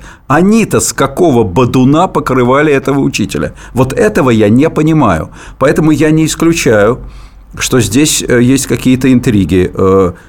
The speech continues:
а, а, а реальности здесь, э, такой вот яркой,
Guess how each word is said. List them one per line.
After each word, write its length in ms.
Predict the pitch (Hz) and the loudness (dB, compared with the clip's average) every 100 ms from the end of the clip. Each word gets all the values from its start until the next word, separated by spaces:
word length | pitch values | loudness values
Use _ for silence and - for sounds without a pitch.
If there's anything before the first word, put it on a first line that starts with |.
| - | -8
а, 640 | - 107 104 - 110 107 87 | -2 2 2 0 0 0 0
а, 20 | |
а 60 | 117 | 2
реальности 600 | 123 135 160 135 - 104 | 2 2 2 0 -2 -6
здесь, 420 | 90 110 123 - | -2 -2 -2 -2
э, 180 | - 101 110 | -2 0 0
такой 260 | - 113 | 0 0
вот 180 | 95 101 | 0 0
яркой, 540 | 117 117 98 110 90 | 0 0 -2 -2 -4